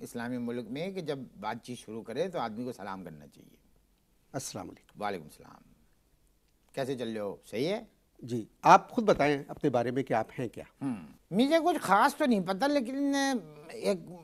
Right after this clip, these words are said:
Speaker 1: वालदा मुझे बताती हैं कि बचपन में जिस वक़्त मैं एक साल का था तो मैं क्या करता था कि अखबार निकाल के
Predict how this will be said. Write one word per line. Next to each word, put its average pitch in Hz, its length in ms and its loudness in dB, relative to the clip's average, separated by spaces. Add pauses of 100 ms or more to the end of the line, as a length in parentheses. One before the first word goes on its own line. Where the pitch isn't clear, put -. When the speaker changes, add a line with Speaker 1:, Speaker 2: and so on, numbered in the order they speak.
Speaker 1:
वालदा 165 420 4
मुझे 240 180 6
बताती 156 460 2
हैं 233 200 2
कि 247 160 2 (480)
बचपन 202 360 2
में 208 360 2
जिस 202 160 0
वक़्त 185 340 -2 (300)
मैं 196 300 0
एक 165 260 -2
साल 147 260 2
का 180 100 4
था 143 380 2
तो 202 140 -8
मैं 202 140 -4
क्या 170 180 4
करता 165 320 0
था 185 160 0
कि 247 120 -2
अखबार 170 360 4
निकाल 143 360 2
के 240 220 6